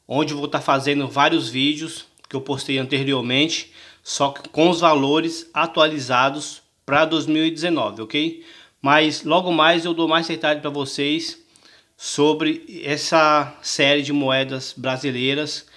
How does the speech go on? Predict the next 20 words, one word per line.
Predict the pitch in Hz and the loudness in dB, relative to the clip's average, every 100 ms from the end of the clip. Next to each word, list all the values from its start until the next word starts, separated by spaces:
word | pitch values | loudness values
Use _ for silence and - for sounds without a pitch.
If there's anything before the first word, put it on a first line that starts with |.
| - _ _ | -20 _ _
com | - 147 | -4 -2
os | 139 | 2
valores | 139 139 147 147 | 2 4 2 0
atualizados | 139 143 143 127 131 139 139 | 0 0 0 0 2 0 -2
pra | 139 | -6
dois | 135 | -2
mil | 139 143 | 0 0
e | |
dezenove, | 143 160 135 - - - _ _ - | 0 -2 -2 -4 -10 -20 _ _ -16
ok? | 107 147 165 165 - - _ - - _ _ _ | -8 -2 -2 -2 -10 -20 _ -20 -20 _ _ _
Bom, | 131 131 101 - _ _ _ | -6 -6 -6 -14 _ _ _
essa | - - 180 | -8 -4 -2
moeda | 190 185 | -2 -2
que | |
eu | 165 | -2
vou | 175 | -2
mostrar | 165 156 | -2 -4
pra | 143 | -6
vocês | 139 131 127 | -6 -6 -6
hoje | 131 160 120 107 | -2 0 -2 -6